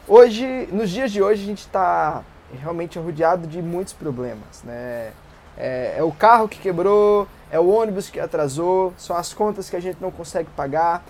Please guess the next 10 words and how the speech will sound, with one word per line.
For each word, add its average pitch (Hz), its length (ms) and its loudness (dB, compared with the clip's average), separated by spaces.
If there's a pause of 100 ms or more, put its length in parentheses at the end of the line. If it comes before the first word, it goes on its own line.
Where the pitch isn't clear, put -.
(180)
são 175 180 -6
as 165 120 -4
brigas 202 360 0
que - 80 -6
a 175 60 -4
gente 185 160 -6
tem 180 160 -6
dentro 165 260 -8
de - 60 -18
casa, 175 640 2